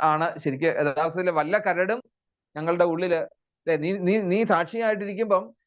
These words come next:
ഞങ്ങളുടെ മനസ്സിനെ നീ നോക്കുമ്പം, ഞങ്ങളുടെ അന്ധകരണങ്ങളിലേക്ക് നോക്കുമ്പം എന്തെങ്കിലുമൊക്കെ മാലിന്യങ്ങളുണ്ടെങ്കിൽ,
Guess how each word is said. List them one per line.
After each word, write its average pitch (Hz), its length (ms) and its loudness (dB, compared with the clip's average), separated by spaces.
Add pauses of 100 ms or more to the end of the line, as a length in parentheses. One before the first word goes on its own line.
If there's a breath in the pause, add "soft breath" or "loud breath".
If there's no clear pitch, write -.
(220)
ഞങ്ങളുടെ 151 400 0
മനസ്സിനെ 202 420 -4
നീ 214 160 0
നോക്കുമ്പം, 175 720 2 (280)
ഞങ്ങളുടെ 190 220 2
അന്ധകരണങ്ങളിലേക്ക് 202 840 -2
നോക്കുമ്പം 180 480 0 (320)
എന്തെങ്കിലുമൊക്കെ 151 420 2
മാലിന്യങ്ങളുണ്ടെങ്കിൽ, 151 1040 -2